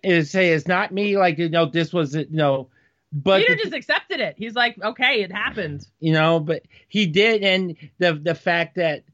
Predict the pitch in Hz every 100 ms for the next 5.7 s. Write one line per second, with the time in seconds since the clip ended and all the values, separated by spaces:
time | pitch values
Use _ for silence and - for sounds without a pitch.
0 | _ _ - - 185 180 - - 180 175
1 | 160 180 180 - _ _ _ - 147 143
2 | 143 139 139 135 131 127 120 117 - _
3 | _ _ - 156 185 190 180 175 170 139
4 | 123 123 131 147 135 _ - 185 185 170
5 | 160 165 147 139 147 139 -